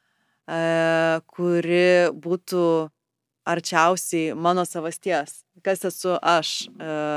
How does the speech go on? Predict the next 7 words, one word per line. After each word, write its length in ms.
ir 180
man 280
atrodo, 300
kad 160
vat 180
būtent 420
šiandien, 580